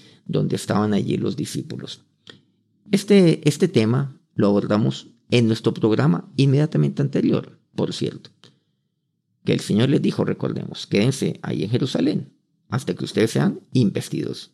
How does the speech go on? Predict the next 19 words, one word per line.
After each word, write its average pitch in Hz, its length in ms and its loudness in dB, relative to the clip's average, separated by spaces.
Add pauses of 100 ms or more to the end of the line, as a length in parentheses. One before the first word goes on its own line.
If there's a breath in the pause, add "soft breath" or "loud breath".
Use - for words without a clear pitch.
(120)
de - 120 -4
poder - 300 -6
de - 80 -4
lo - 120 2
alto". - 240 -4 (500 soft breath)
Ellos 156 280 4
ahí 160 60 6
estuvieron. - 640 0 (1040)
Cuando 123 220 4
abordamos 135 480 2
el 107 120 2
tema 98 260 2
del - 100 0
Espíritu 160 640 0
Santo 170 380 -2
de 64 60 2
Dios 62 340 -2
como 104 460 0
viento, - 560 -4